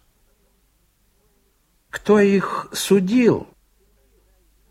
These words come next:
когда и как, отдельно или вместе,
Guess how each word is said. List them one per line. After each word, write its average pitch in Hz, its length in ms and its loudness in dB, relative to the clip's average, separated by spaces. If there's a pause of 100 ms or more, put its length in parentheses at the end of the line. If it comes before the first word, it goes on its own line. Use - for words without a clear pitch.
когда 135 480 -2
и 170 140 2
как, - 600 -6
отдельно 180 840 -2
или 127 320 -2 (100)
вместе, 202 720 -4